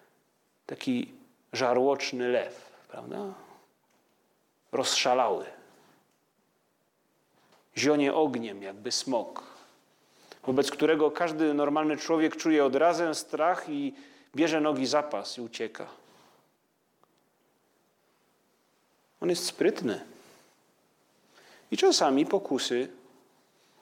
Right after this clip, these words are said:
to pewne działania subtelne, niby bluszcz, który stopniowo, stopniowo porasta drzewo, wspina się coraz wyżej, przez wiele lat potrafi, aż w końcu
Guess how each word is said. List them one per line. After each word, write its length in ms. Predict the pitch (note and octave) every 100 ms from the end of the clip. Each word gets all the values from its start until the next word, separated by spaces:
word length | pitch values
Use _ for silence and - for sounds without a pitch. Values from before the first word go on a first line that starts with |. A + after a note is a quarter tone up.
| _ _ _ _ _ -
to 40 |
pewne 300 | C#3+ C#3 C#3+
działania 540 | B2+ B2 E3+ D#3 C#3 -
subtelne, 800 | - D#3+ - G#3+ D#3 G#2+ G2+ - - - _ _ _ _ _ _ _ _ _ _ _ _ _ _ _ _ _ _ _
niby 220 | C3 B2+ B2+
bluszcz, 760 | D#3+ F#3 B2+ - - - - - _
który 600 | - - C3 B2 A2+ A2 - - - -
stopniowo, 680 | - - B2 F#3+ B3 F#3 D#3+
stopniowo 680 | - B2 G#2+ D#3 A3+ F#3
porasta 520 | C#3 - A#2 A2 - G#2
drzewo, 580 | A2+ D#3+ B2+ A#2+ - - - -
wspina 500 | - - G#3 D#3+ A#2
się 220 | - A2+
coraz 320 | B2+ A2+ A#2
wyżej, 440 | C3+ F3+ C#3 C#3 C#3 - - - _ _ -
przez 180 | - G#3
wiele 260 | A#3+ D3
lat 240 | C3+ G#3 -
potrafi, 640 | - A#2+ B2+ A#2 - F#2+ - _ _ _ _ _ - -
aż 120 | - -
w 80 |
końcu 520 | - C4 C4+ - D#4